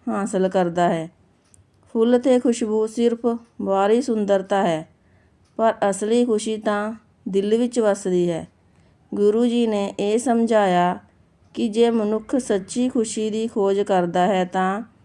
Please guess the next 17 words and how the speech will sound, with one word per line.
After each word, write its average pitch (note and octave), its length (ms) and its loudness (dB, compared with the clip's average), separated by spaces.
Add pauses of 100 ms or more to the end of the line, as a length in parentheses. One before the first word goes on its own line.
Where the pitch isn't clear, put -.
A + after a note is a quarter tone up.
(760)
ਉਹ A3+ 220 4
ਉਸ A3+ 180 -2
ਨੂੰ G#3+ 440 -2 (280)
ਪਿਆਰ, G3 560 2 (100)
ਦਇਆ F#3+ 460 2 (120)
ਅਤੇ G3 380 -2
ਧਰਮ G3 400 2
ਦੇ A3 160 4
ਰਾਹੀਂ F#3+ 480 0 (120)
ਪ੍ਰਾਪਤ G3 380 0
ਕਰ F#3+ 240 0
ਸਕਦਾ F3+ 480 -2
ਹੈ, E3 220 -4 (640)
ਨਾ G3+ 220 0
ਕਿ A#3 240 0
ਮਾਇਆ G3 520 2
ਅਤੇ G3+ 360 -2